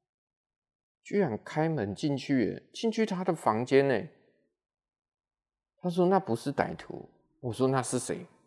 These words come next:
他跟我讲那是他前男友。我操！我说啊，你分手，你钥匙没收回来吗？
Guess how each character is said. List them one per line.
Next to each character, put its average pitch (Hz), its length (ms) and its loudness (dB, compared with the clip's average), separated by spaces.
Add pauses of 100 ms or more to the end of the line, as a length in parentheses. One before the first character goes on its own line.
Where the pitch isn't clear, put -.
(1000)
他 131 100 -2
跟 139 140 0
我 143 80 2
讲 113 160 -2 (240)
那 139 100 -8
是 147 140 -8
他 143 160 -2
前 104 380 -2
男 107 260 -4
友。 110 220 -4 (960)
我 185 120 8
操！ 110 340 4 (540)
我 131 80 -2
说 175 200 4
啊， - 100 -2
你 151 220 -2
分 151 260 0
手， 90 260 -2
你 90 220 -2
钥 147 180 6
匙 78 480 -8 (360)
没 113 180 -4
收 107 260 -4
回 87 260 0
来 85 200 0
吗？ - 240 -14